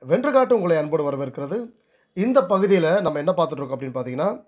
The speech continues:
இடைக்கால இந்திய வரலாறு. இந்த இடைக்கால இந்திய வரலாற்றுல இப்ப நம்ம பார்த்துட்டு இருக்கிறது டெல்லியை ஆண்ட சுல்தான்கள் பற்றிய வரலாறு. அந்த சுல்தான்களில்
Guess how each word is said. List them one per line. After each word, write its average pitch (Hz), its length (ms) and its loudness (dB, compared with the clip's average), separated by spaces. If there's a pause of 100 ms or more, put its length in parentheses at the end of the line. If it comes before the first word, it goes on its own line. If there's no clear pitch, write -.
(280)
இடைக்கால 208 560 4
இந்திய 170 320 -2
வரலாறு. 131 480 -8
இந்த 190 220 -4
இடைக்கால 185 500 2
இந்திய 156 260 0
வரலாற்றுல 147 680 -2 (340)
இப்ப 185 260 0
நம்ம 190 220 4
பார்த்துட்டு 180 220 2
இருக்கிறது 160 680 -4 (300)
டெல்லியை 254 500 4
ஆண்ட 180 540 0 (180)
சுல்தான்கள் 220 500 0
பற்றிய 170 640 -2 (240)
வரலாறு. 170 560 4
அந்த 156 300 0
சுல்தான்களில் 185 680 -2